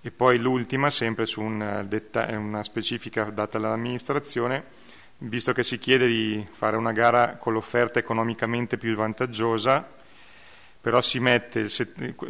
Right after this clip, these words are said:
fatto cento l'offerta, il settanta per cento deve basarsi sul prezzo e il trenta per cento sul progetto di gestione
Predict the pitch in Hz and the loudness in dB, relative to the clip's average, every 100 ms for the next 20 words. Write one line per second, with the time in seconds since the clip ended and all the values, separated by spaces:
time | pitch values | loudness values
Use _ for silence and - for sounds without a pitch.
0 | 78 - - 123 - 123 - 131 123 110 | -10 -14 0 2 2 0 4 4 2 0
1 | 110 107 - - 117 117 - 135 123 - | 0 0 -2 2 4 4 4 2 4 0
2 | 120 123 117 127 120 104 131 120 117 107 | 0 0 0 0 0 2 0 0 -2 -2
3 | 110 113 113 117 - 123 135 - 120 113 | 0 -2 0 0 -2 -4 -6 -2 0 0
4 | 113 - 131 - - - - - - - | -2 -2 -2 -4 -16 -20 -20 -20 -10 -4
5 | 120 120 127 123 123 127 117 127 117 123 | -2 0 0 2 0 0 0 0 0 -2
6 | - 120 - 127 110 107 - 110 101 110 | -4 -8 -4 -2 0 -2 -2 -6 -4 -4
7 | - 117 104 104 104 | -2 -2 -2 -2 -8